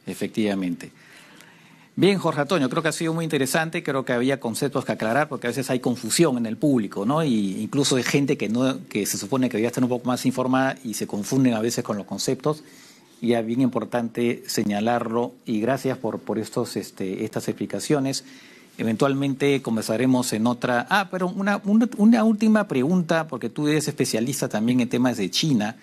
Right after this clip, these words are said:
¿Qué te parece esta visita de la ministra australiana a, a China?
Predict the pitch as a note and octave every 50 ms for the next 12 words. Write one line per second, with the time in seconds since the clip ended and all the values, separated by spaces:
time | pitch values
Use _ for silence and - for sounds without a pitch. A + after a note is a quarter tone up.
0 | - - - - - - - - D3+ F3+ E3+ D#3 D3 D#3 D#3+ D3+ - D#3 - E3
1 | D3+ C3 B2+ A#2 - - F#3 E3 - - C#3+ C#3 C#3 - - - - _ _ _
2 | _ - A#2+ A#2 A#2 A2 A2 A#2 C#3 D3 C3+ - - C#3+ C3+ B2 A#2 - - -
3 | A2+ A2 A2 A#2+ C#3+ C#3 C3+ B2 A#2 A#2+ C#3+ - - _ _ _ - _ _ _
4 | - A#2+ A#2 A2+ A2 G#2+ G#2+ G#2 G#2 G#2 G2+ G#2 - - A#2 A2 - - - F#3
5 | D3 A2+ F#2 E2